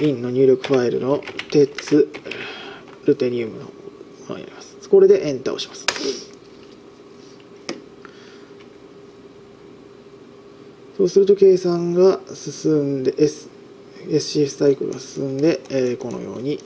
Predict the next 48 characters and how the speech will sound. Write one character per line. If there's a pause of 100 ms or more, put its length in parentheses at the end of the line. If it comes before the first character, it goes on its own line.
(120)
な
り
ま
す。 (600)
そ
し
て、
え (1900)
ー、
エ
ラ
ー
が
マ
イ
ナ
ス
六
あ
た
り
に
な
っ
て、 (440)
ト
ー
タ
ル
エ
ナ
ジ
ー
が
こ
の
よ
う
に
な
る
と (440)
い
う
こ
と
で
す。